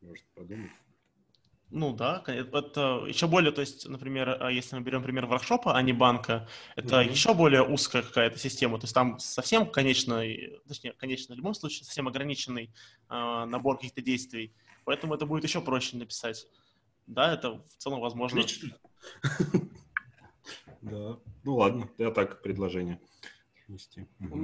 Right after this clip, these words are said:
Speaker 3: меня
Speaker 1: спасибо.
Speaker 3: вопрос есть. А можно вот, э, слайд с, с резолюцией вернуть?
Speaker 2: Да.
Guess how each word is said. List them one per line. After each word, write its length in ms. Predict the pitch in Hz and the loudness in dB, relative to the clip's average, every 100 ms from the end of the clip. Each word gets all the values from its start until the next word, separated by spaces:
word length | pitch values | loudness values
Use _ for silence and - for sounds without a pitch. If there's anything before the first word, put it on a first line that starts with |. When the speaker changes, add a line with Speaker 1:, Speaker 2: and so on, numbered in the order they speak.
| 156 | -4
Speaker 3:
меня 160 | 170 | -4
Speaker 1:
спасибо. 180 | 151 151 | -6 -8
Speaker 3:
вопрос 340 | - 208 202 143 | -4 -4 -4 -4
есть. 340 | 120 110 - - _ | -6 -6 -18 -20 _
А 60 | 147 | -14
можно 640 | 135 175 196 185 156 139 - - | -8 -6 -4 -2 -4 -6 -12 -16
вот, 400 | - 147 135 147 - | -16 -10 -10 -10 -10
э, 340 | 143 131 120 | -6 -6 -8
слайд 540 | - 147 170 180 175 - | -10 -4 0 0 -2 -8
с, 380 | 131 117 - - | -10 -10 -12 -4
с 540 | 135 131 143 - - | -4 -2 -4 -8 -10
резолюцией 720 | 135 131 147 139 113 - 127 117 _ _ _ _ _ _ _ _ - | -8 -4 -4 -4 -8 -12 -14 -14 _ _ _ _ _ _ _ _ -16
вернуть? 320 | 113 113 113 - _ - | -10 -10 -10 -16 _ -12
Speaker 2:
Да. 160 | 143 | -12